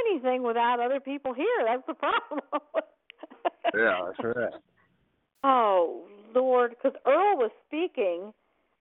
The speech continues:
Speaker 1: and then all of a sudden, uh, he got muted. So I punched in the number that, uh, Robert went and texted to go in this, uh, the new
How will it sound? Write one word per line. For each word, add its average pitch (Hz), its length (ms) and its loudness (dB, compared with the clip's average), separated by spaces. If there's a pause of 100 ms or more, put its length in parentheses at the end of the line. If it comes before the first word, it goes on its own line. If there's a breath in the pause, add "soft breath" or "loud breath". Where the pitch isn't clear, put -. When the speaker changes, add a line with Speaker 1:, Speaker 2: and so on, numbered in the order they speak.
(120)
Speaker 1:
and 220 320 2
then 220 200 0
all 240 220 0
of 226 80 -6
a - 60 -20
sudden, 226 480 -2 (520)
uh, 170 240 -2
he 214 160 -2
got 208 260 2
muted. 220 400 2 (2500)
So 180 240 2
I 262 180 6 (140)
punched 403 340 -4
in 294 140 -2
the 240 80 -2
number 247 420 2
that, 190 400 2
uh, 170 300 2 (1200)
Robert 240 560 2 (220)
went 196 340 -4
and 180 160 -14
texted 202 460 0
to 180 80 -10
go 185 240 2
in 185 200 -4
this, 180 180 0 (240)
uh, 175 140 4
the 180 160 -6
new 233 440 2